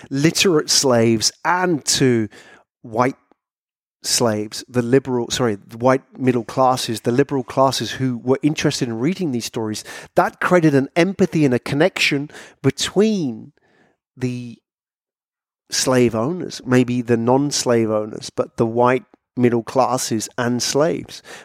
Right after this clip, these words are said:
by telling their stories, humanizing the content. That's the power of a story, and that was a key tool in the liberation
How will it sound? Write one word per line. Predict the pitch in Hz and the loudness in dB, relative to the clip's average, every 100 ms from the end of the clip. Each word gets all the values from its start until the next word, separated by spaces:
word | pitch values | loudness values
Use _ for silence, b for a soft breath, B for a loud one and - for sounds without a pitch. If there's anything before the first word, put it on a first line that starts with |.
| - | -2
by | 117 | -2
telling | - - 131 135 135 | -2 -2 0 2 2
their | 131 | 0
stories, | 123 135 123 104 - - - | 0 -2 -2 -2 -6 -6 0
humanizing | 208 233 180 143 123 110 95 104 95 92 _ _ _ _ _ _ _ _ | 2 4 2 2 2 0 -4 -6 -8 -14 _ _ _ _ _ _ _ _
the | 113 | -10
content. | - - 123 123 - - - _ _ _ _ _ _ b b b b | -6 -4 -6 -6 -14 -14 -18 _ _ _ _ _ _ b b b b
That's | 156 180 | 0 0
the | - | -4
power | - - - 160 | -4 -4 0 0
of | 131 | -2
a | |
story, | - 196 190 139 | -6 -4 -2 -2
and | 143 139 | -2 -4
that | 131 131 170 170 - | -4 2 2 2 -2
was | 151 143 120 - B B B B B _ _ _ _ _ _ _ _ _ _ _ _ | 2 4 4 -2 B B B B B _ _ _ _ _ _ _ _ _ _ _ _
a | - | -6
key | - - 190 202 165 110 - _ _ | -4 -2 2 2 0 -6 -18 _ _
tool | - 151 143 113 98 - - | -2 2 2 0 -8 -10 0
in | 120 110 110 | 2 2 -2
the | - 113 113 110 113 - | -4 -2 -2 -4 -10 -2
liberation | 127 120 113 113 107 - 101 | 2 2 4 2 2 -4 -8